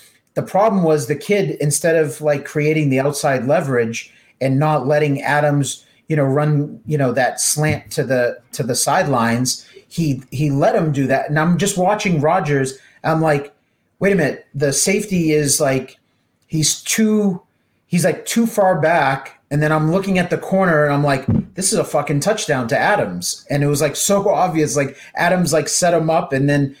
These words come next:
it was just, like, an easy throw, like, to the pylon. So, like, that's what I'm saying is, like, those plays, like, they're coming in from LaFleur and Rodgers, you know, the quarterback is, i-, i-, is,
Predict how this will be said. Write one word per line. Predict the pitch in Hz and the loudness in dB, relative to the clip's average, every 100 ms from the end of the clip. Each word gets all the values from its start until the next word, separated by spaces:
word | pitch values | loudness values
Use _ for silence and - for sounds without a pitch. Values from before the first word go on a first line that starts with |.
| - | -8
it | 139 | -4
was | 151 | -2
just, | 151 | 0
like, | 156 147 | 0 0
an | 151 | 0
easy | 156 156 156 | 0 0 -2
throw, | - 139 156 147 120 | -4 0 2 2 0
like, | 117 117 - | -2 -4 -4
to | 147 | -4
the | 123 120 117 | 0 0 -2
pylon. | - 151 139 104 95 92 _ _ _ _ - - | 0 0 0 -2 -6 -10 _ _ _ _ -20 -8
So, | - 139 127 113 - _ - | -2 0 0 -4 -8 _ -8
like, | 143 131 - | -4 -4 -4
that's | 170 175 | -4 0
what | 196 | 0
I'm | 160 | 0
saying | 143 175 180 139 | 0 0 2 2
is, | 123 120 | 2 0
like, | 127 120 - - - - - _ _ _ _ 117 | 0 -2 -6 -20 -20 -20 -20 _ _ _ _ -10
those | 123 170 196 190 | -2 2 2 -2
plays, | - 180 196 185 143 | -4 0 2 0 0
like, | 143 139 - - | 0 -2 -6 -14
they're | - 156 | -2 -2
coming | 156 180 170 | 0 0 2
in | 170 | 0
from | 160 - 151 147 | -2 -2 0 2
LaFleur | 135 135 151 147 147 147 - _ _ - | 0 -2 0 2 2 0 -6 _ _ -6
and | 135 127 131 127 | -2 0 2 2
Rodgers, | 131 147 156 143 151 147 143 - | 2 2 2 2 2 2 -2 -8
you | 147 | -2
know, | 131 | 0
the | 117 - | 0 -2
quarterback | - 156 143 135 135 | -2 -2 0 0 0
is, | 131 131 117 - - - _ _ _ | 0 0 -2 -6 -12 -20 _ _ _
i-, | 143 131 - | -4 -2 -2
i-, | 143 - | -6 -4
is, | 147 139 117 113 | -4 -2 -2 -10